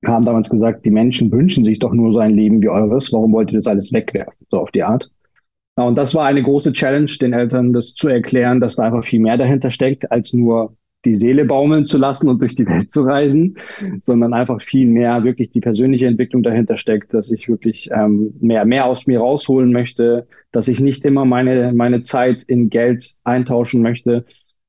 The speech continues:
äh, sondern auch einfach, ja, verschiedene Möglichkeiten finden möchte, wie ich sonst meinen Lebensunterhalt finanzieren kann.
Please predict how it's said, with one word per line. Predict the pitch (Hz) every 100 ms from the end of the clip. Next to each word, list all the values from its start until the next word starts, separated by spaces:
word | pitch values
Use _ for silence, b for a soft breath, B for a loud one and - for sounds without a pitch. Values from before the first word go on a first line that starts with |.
| _
äh, | 117 107
sondern | 120 117
auch | 113
einfach, | 117 120 120 -
ja, | - 131 131 92 _ _ -
verschiedene | 123 123 135 135 127 120 123 - -
Möglichkeiten | 156 156 127 - 123 113 120
finden | - 120 117
möchte, | 117 117 - 117 104
wie | 117
ich | 117 -
sonst | 131 131 123
meinen | 110 107 107 101
Lebensunterhalt | 110 110 - 117 104 104
finanzieren | - 107 107 - 104 101
kann. | - 117